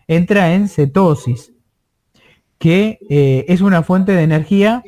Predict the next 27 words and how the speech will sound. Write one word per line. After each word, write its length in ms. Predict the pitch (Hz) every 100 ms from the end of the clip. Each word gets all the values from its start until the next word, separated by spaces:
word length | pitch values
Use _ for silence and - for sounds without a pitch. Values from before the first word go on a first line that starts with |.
| - -
muy, 480 | 160 175 202 254 269 - -
eh, 340 | 139 131 131 -
útil. 520 | 240 226 156 139 127
Por 140 | 147
eso 320 | 180 208 208 208 - - -
el 100 | 135
ayuno 400 | 143 202 196 180
intermitente 640 | 156 165 175 170 202 185
hace 220 | 185 190
que 320 | 156 151 190 - - _ _ _ -
las 200 | 143 123
personas 360 | 156 220 196
que 80 | -
hacen 200 | 180 202
ayuno 280 | 208 226 226
estén 300 | - 190 196
tan 300 | 190 196 214
activas, 680 | 151 147 - 233 208 156 143
estén 340 | 139 - 185
tan 360 | 180 180 185 170
lúcidas, 720 | 185 196 170 139 131 123 120 - _ _ _
porque 200 | 185 185
utilizan 460 | 220 233 247 285 269
sus 200 | 254 220
grasas 500 | 254 311 269 156 147
como 280 | 143 139 131
combustible. 720 | 139 131 117 135 120 117